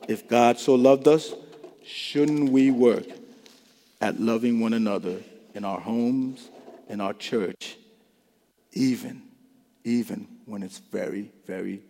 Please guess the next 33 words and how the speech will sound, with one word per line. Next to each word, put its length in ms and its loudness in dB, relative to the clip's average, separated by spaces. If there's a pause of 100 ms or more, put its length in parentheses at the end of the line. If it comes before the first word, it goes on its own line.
difficult. 540 -14 (960)
Real 120 4
quick 220 -2
application 500 -2
questions, 400 -6
and 80 -6
I'll 100 -4
be 120 -6
done. 320 -8 (680)
Just 180 -14
think 180 -4
on 160 -4
these. 300 -10 (840)
How 320 2
can 280 2
we 100 2
demonstrate 880 0 (760)
our 140 -4
love 380 -8 (260)
for 140 -12
God? 360 -14 (960)
How? 500 -6 (480)
Based 280 -8
on 120 -4
everything 380 -6
we've 140 -4
been 140 -4
hearing, 240 -12
based 280 -8
on 80 -4
what 240 -6
you 140 -2
read, 320 -4